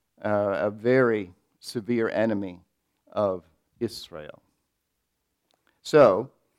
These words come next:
when people thought of the Assyrians, they probably had these types of images in mind. They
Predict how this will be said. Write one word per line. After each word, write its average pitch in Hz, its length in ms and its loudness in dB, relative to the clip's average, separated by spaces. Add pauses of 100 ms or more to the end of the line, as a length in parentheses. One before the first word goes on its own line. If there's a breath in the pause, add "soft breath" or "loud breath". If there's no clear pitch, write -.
(380)
when 147 480 8
people 147 480 4
thought 160 600 8
of 143 380 10
the 131 160 2
Assyrians, 151 720 6
they 180 140 4
probably 143 480 6
had 147 280 6
these 214 280 2
types 147 340 6
of 127 140 2
images 123 760 2 (420)
in 131 200 4
mind. 104 500 0 (1040)
They 160 680 8